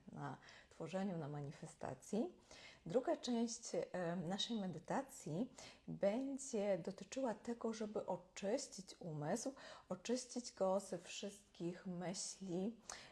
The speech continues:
e, jakichś emocji, energii, sytuacji, stanów, które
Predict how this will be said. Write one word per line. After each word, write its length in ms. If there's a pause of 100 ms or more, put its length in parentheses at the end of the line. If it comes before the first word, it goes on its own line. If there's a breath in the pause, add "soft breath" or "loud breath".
(100)
e, 280
jakichś 320
emocji, 640
energii, 520
sytuacji, 760
stanów, 640 (320 loud breath)
które 800